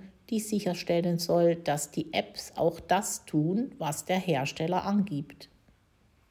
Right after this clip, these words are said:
Einen Wirksamkeitsnachweis bedeutet das noch nicht.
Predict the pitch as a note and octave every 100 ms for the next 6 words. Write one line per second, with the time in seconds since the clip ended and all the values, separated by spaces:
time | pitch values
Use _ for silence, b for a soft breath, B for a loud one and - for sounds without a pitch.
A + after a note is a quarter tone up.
0 | _ _ _ _ _ _ B B B B
1 | - C#3+ C#3 C#3 D#3+ C4+ - - D#3+ D3+
2 | - G2+ - D3 C#3 C#3 - E3+ F3+ -
3 | - G#3 G#3 G#3 G#3 A3+ - - E3+ E3
4 | - - F#3 F#3+ - D3 C#3+ - -